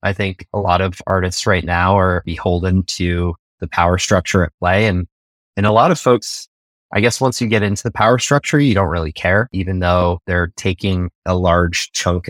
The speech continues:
of your, what you're creating. And almost in that every other creative industry, creatives are making more of what's due to them than they ever have before.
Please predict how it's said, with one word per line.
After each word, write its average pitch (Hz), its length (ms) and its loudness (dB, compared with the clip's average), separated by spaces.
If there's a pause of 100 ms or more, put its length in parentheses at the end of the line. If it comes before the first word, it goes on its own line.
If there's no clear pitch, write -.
of 90 160 -4
your, 85 640 0
what 101 180 0
you're 82 80 -4
creating. 95 500 -2
And 90 280 -2
almost 123 320 0
in 107 60 -2
that 95 260 0
every 101 260 2
other 98 180 2
creative 92 380 -2
industry, 101 560 -2 (100)
creatives 95 800 0 (320)
are 92 120 -2
making 87 420 -2
more 92 440 2
of 85 140 0
what's 87 300 -2
due 92 160 -4
to 104 160 -10
them 135 320 2
than 90 400 0
they 87 160 -2
ever 82 180 -2
have 85 300 -2
before. 123 500 0